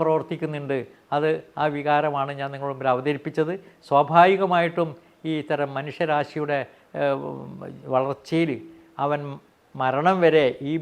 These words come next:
ഭൂമിയുടെ പലതിനെയും ആസ്വദിച്ചു കൊണ്ടിരിക്കുകയാണ്. അതിൽ ആസ്വാദനത്തിൽ ഏറ്റവും ഉപയോഗപ്പെടുത്തുന്ന പുരു-, സ്ത്രീ പുരുഷ ബന്ധം, ആ, തന്നെയാണ്. അതിലുള്ള ലൈംഗിക തന്നെയാണ്. അതിൻ്റെ ആസ്വാദനം അത് വേറെ തന്നെയാണ്. ആ ആസ്വാദനത്തിന് ഇടവരുന്ന രംഗങ്ങൾ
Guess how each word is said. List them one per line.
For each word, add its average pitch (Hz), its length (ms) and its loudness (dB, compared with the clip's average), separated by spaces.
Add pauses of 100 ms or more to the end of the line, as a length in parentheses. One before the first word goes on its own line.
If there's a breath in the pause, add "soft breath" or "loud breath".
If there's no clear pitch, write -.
ഭൂമിയുടെ 156 520 -2 (100)
പലതിനെയും 160 580 0
ആസ്വദിച്ചു 170 520 -4
കൊണ്ടിരിക്കുകയാണ്. 175 520 -4 (320 loud breath)
അതിൽ 143 120 0 (100)
ആസ്വാദനത്തിൽ 170 640 -2 (200)
ഏറ്റവും 214 420 0
ഉപയോഗപ്പെടുത്തുന്ന 170 720 -6 (220)
പുരു-, 147 200 -8 (100)
സ്ത്രീ 156 160 -8 (100)
പുരുഷ 156 220 -10 (120)
ബന്ധം, 151 260 -8 (580 soft breath)
ആ, - 20 -4 (200)
തന്നെയാണ്. 151 420 -2 (180)
അതിലുള്ള 147 360 -4
ലൈംഗിക 156 360 -2 (120)
തന്നെയാണ്. 160 360 -4 (140)
അതിൻ്റെ 160 300 -4
ആസ്വാദനം 147 460 -6
അത് 139 80 -4 (100)
വേറെ 147 180 2 (100)
തന്നെയാണ്. 156 340 -6 (440 soft breath)
ആ - 20 4 (160)
ആസ്വാദനത്തിന് 151 760 -4
ഇടവരുന്ന 151 400 -2 (100)
രംഗങ്ങൾ 156 340 0